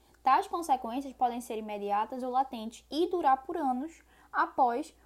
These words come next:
o ato abusivo inicial. Assim, definir as consequências somente em termos de ferimento ou morte limita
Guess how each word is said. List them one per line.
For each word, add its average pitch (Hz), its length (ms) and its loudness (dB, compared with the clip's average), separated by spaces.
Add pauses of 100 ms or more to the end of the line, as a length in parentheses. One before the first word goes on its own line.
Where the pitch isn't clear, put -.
(100)
o 330 160 2
ato 240 180 4
abusivo 254 400 -4
inicial. 247 560 -6 (380)
Assim, 277 460 -2
definir 302 420 -4
as 392 80 -6
consequências 233 720 -4
somente 285 640 2
em 247 60 -4
termos 254 340 -4
de 262 60 -10
ferimento 233 520 -6
ou 247 60 -2
morte 226 540 -4
limita 302 480 -2